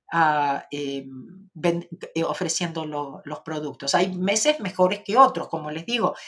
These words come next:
Si yo, también, si yo no creo cosas que cobro, ustedes tampoco tienen la posibilidad de hacer dinero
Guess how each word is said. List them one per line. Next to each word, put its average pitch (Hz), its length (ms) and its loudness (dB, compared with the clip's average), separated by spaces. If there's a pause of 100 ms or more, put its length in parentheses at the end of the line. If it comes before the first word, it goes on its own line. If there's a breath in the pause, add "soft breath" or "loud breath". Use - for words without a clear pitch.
(140 loud breath)
Si 190 220 4
yo, 247 220 10 (340)
también, 226 400 6
si 175 160 2
yo 247 160 4
no 254 240 6
creo 262 420 6
cosas 214 420 4
que 185 160 0
cobro, 269 460 10
ustedes 220 320 2
tampoco 196 440 2
tienen 190 280 -2
la 170 100 0
posibilidad 170 360 -2
de 175 80 -2
hacer 170 200 -6
dinero 170 460 0